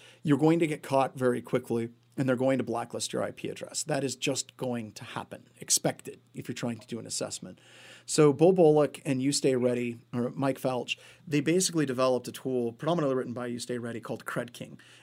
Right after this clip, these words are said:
And what Cred King does is allows you to do your full password spray from Amazon Lambda against Google. And this is interesting for a wide variety of reasons. One, I'm pretty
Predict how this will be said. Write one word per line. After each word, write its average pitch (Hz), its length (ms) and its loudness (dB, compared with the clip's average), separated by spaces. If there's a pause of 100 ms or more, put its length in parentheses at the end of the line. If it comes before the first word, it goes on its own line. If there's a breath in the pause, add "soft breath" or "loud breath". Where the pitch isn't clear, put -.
And 143 120 -2
what 135 100 -2
Cred 175 320 2
King 175 280 0
does 120 420 -4
is 123 200 -6
allows 135 480 -2
you 156 60 -4
to 135 80 -6
do 135 200 -4
your 123 160 -4
full 139 300 -2
password 147 600 -6
spray 104 320 -6
from 139 300 -6
Amazon 131 500 -4
Lambda 120 520 -6 (300 loud breath)
against 143 760 -4 (180)
Google. 139 480 -2 (920)
And 135 340 -4
this 156 240 -2
is 147 100 -2
interesting 170 440 -2
for 147 140 -2
a 135 60 2
wide 127 260 0
variety 107 280 -4
of - 80 -14
reasons. - 300 -14 (320 loud breath)
One, 160 420 2
I'm 135 120 -6
pretty 196 400 -4